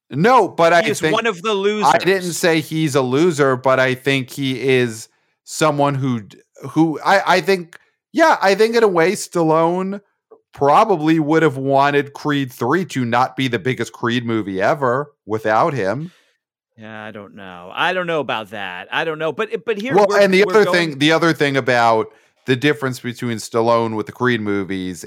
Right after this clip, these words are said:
Speaker 1: and Neve Campbell with the Scream movies is Stallone, you watch the end of Creed three, he's still
Speaker 2: He's
Speaker 1: listed
Speaker 2: a
Speaker 1: as a,
Speaker 2: producer.
Speaker 1: as a producer. So Stallone's
Speaker 2: He's a
Speaker 1: still getting his
Speaker 2: producer.
Speaker 1: beak wet from these,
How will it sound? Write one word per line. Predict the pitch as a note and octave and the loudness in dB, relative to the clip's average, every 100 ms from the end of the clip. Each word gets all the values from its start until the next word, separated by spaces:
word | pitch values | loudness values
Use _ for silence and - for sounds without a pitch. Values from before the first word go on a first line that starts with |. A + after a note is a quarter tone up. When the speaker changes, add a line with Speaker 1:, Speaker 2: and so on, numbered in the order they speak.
| - | -12
Speaker 1:
and | A2 G#2 G2 F#2 F2 F2 _ _ _ _ - | -8 -4 -4 -4 -8 -12 _ _ _ _ -6
Neve | A#2 A#2 | -2 -2
Campbell | - B2 G#2+ G#2 G2 | -2 -2 0 -2 -4
with | F#2 | -6
the | - | -6
Scream | C3+ C#3 A#2 | 0 0 0
movies | G2+ F2 F#2 E2 | -4 -4 -8 -8
is | G2+ - | -10 -6
Stallone, | A#2 A2+ C3+ A#2+ G2+ F2 E2 D#2+ - _ _ _ _ _ _ _ _ - | -4 0 2 2 0 -6 -10 -12 -16 _ _ _ _ _ _ _ _ -10
you | C3 D3+ | -6 0
watch | C#3+ C3 - | 2 0 -2
the | B2 | -2
end | A#2+ A2 | 0 -2
of | F#2 | -4
Creed | B2 A2 - | -4 -4 -4
three, | A#2+ C3 A2 | -2 -2 -2
he's | F#2 B2+ B2 | -4 -6 -4
still | C3 A#2+ | -2 0
Speaker 2:
He's | G#2+ | 0
Speaker 1:
listed | A#2 A2+ G#2 | -2 -2 -2
Speaker 2:
a | |
Speaker 1:
as | G2 F#2+ | -2 -2
a, | |
Speaker 2:
producer. | F#2+ D#2+ | -4 -4
Speaker 1:
as | G#2+ F#2+ | -4 -4
a | |
producer. | E2+ G2 G2 G2 - A1 | -8 -8 -8 -8 -10 -16
So | - G2+ | -10 -8
Stallone's | - C3+ D3 C#3+ | -4 -2 0 0
Speaker 2:
He's | B2 | -2
a | |
Speaker 1:
still | C3 A2 | -2 -2
getting | A2 G2 | -4 -6
his | E2 | -8
Speaker 2:
producer. | B2 A#2+ | -6 -6
Speaker 1:
beak | - | -6
wet | F#2+ E2+ - | -6 -6 -8
from | G2 F2+ | -12 -10
these, | F2+ E2+ | -12 -14